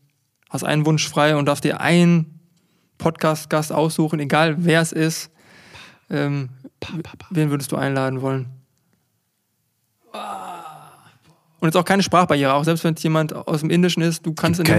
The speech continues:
Speaker 1: Moment super
Speaker 2: Sprachbarrieren bei mir. Ähm, <laughs> äh, nein, nein, aber ich weiß schon, was du meinst. Äh, spontan ist mir jetzt Jürgen Klopp eingefallen, muss
Speaker 1: Ja,
Speaker 2: ich
Speaker 1: das
Speaker 2: echt
Speaker 1: ist
Speaker 2: sagen.
Speaker 1: gemein.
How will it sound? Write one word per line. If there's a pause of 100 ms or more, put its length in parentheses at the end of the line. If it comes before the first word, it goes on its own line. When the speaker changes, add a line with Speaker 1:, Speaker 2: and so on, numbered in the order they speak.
Speaker 1:
Moment
super
Speaker 2:
Sprachbarrieren
bei
mir. (580)
Ähm, (580)
<laughs>
äh,
nein, (240)
nein,
aber
ich
weiß
schon,
was
du
meinst.
Äh,
spontan
ist
mir
jetzt
Jürgen
Klopp
eingefallen,
muss
Speaker 1:
Ja,
Speaker 2:
ich
Speaker 1:
das
Speaker 2:
echt
Speaker 1:
ist
Speaker 2:
sagen.
Speaker 1:
gemein.